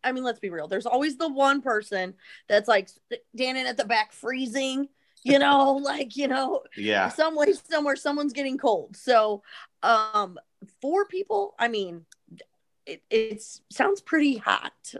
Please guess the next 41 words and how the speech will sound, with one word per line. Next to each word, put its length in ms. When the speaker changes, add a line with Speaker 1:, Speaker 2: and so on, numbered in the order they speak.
Speaker 1:
let 160
me 80
tell 180
ya. 160
Like, 240
it 180
does 220
sound 240
pretty 220
neat. 240
But, 480
um, 460
like, 260
I 80
like 280
that 100
they 100
started 360
off 220
with, 120
like, 180
the 120
shower 480
show, 680
and 180
then 160
that 180
the 80
dudes 420
just 280
were 80
like, 240
"Fuck 260
this," 500
boom, 500
and 260
they, 100
like, 220
busted 400
in. 220
Like, 180